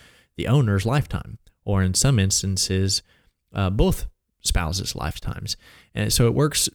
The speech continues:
similar to how that pension or Social Security is gonna work. You have a lump sum of money,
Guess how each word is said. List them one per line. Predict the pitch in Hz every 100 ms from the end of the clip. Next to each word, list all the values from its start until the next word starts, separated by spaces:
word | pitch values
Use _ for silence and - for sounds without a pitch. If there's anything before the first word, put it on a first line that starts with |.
| _
similar | - 135 156 113
to | 113 117 104
how | 104 104
that | 107 104
pension | - 110 - 104
or |
Social | 95 107 -
Security | 104 104 - 165 95
is |
gonna | - 92
work. | 92 92 -
You | 101 101
have | 101 101
a |
lump | 101 117
sum | - 110
of | 101
money, | 104 123 139